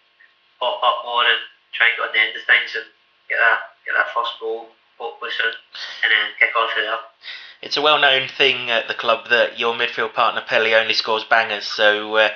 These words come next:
Speaker 2: you know, you need to be sort of targeting twenty-five yards and, and out really to, uh, to match up with him.
Speaker 1: No, I'm happy with a tap in, just the, the two yards, that would do me as long as it goes on the back of the net, and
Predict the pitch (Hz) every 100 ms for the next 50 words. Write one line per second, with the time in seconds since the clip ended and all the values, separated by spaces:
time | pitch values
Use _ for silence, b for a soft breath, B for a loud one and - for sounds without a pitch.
0 | B B B - 110 110 113 117 - 117
1 | 123 107 - 120 117 98 104 131 113 104
2 | 113 110 117 113 113 113 113 113 113 110
3 | 104 104 107 104 104 120 113 110 107 -
4 | 120 - 117 107 110 107 - B B B
5 | B B - _ - 123 131 123 - 120
6 | 120 113 120 110 - 117 - - 110 -
7 | 113 110 - _ - - 120 117 113 120
8 | 117 120 120 113 113 117 117 113 117 113
9 | 113 113 110 113 113 113 110 113 107 110